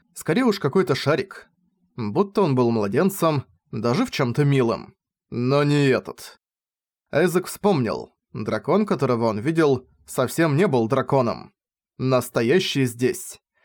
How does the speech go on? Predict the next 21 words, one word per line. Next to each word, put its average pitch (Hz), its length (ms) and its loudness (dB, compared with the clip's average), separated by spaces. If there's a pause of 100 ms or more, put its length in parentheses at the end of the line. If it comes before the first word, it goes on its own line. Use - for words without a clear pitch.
(160)
Морда 156 360 -2
как - 180 -4
у 131 40 0
ящера, 139 680 0 (120)
широко 123 440 -2
открытые 165 480 -2
глаза 123 300 0
на 113 140 0
выкате – 135 540 0 (420)
вытянутая 175 640 0
вперед - 360 -2
пасть, 202 320 0
как 147 180 -4
у 131 40 -6
крокодила, 131 720 0 (360)
острые 147 480 0
клыки. 131 540 0 (520)
Все - 300 -4
тело 139 280 0
покрыто 131 380 -4
чешуей, 127 680 0